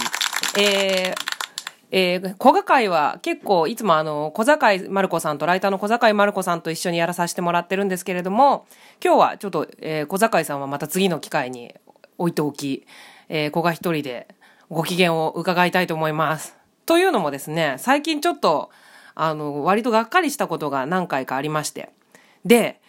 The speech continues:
人のがっかりした話を、というのは、他の人を勇気づけるんじゃないかというのは私はずっと思ってて、あの人もあんな嫌なことがあったんだから私も頑張ろうという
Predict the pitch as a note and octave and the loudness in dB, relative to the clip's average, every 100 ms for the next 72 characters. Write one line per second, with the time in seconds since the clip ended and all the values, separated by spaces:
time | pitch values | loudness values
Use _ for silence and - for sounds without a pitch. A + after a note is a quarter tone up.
0 | _ - G4 G#4 A4 A3+ C#3 F#3+ F#3+ D4+ | _ -2 2 4 4 2 0 -6 0 0
1 | A#3+ - E3 F3+ F3+ A#3 G#3 E3 C3+ - | 0 -4 -4 -2 -4 -2 -2 -2 -4 -10
2 | _ _ _ _ F#3 F3 G#3+ C#3+ D3+ E3 | _ _ _ _ 0 2 0 0 2 2
3 | C3 - _ _ _ _ _ _ - G#3+ | 0 -6 _ _ _ _ _ _ -2 4
4 | F#4+ G4 G4 G4+ A3+ G#3+ C4+ D4 C#4 C#4+ | 4 4 0 2 2 2 0 -2 -2 -2
5 | D4+ F3+ D3 B2+ C#3 D#3 D3 - D3+ C#3+ | -2 -2 -4 -6 -2 -2 -2 -6 -6 -8
6 | C3+ B2+ B2+ B2+ C3+ - C#3 - - C#3+ | -8 -10 -10 -10 -10 -8 -10 -10 -6 -4
7 | D3 D3 - D#3 B2+ C3+ _ - - _ | -6 -8 -8 -6 -6 -10 _ -20 -20 _
8 | _ _ _ _ C#3 E3 E3+ - E3+ D3 | _ _ _ _ -4 -2 -4 -2 0 0
9 | E3 E3+ G3 G3 D#3+ D#3 D#3 D#3 D#3 C#3 | 0 0 0 -2 -4 -4 -4 -2 -4 -2
10 | C3+ C3+ E3+ F3+ F3+ F#3+ G#3 A3 F#3+ C#3 | -6 -6 -4 -2 0 2 2 2 -2 -8
11 | A2 _ _ _ _ D#3 D3+ D3 C#3 - | -10 _ _ _ _ -6 -2 -2 -4 -10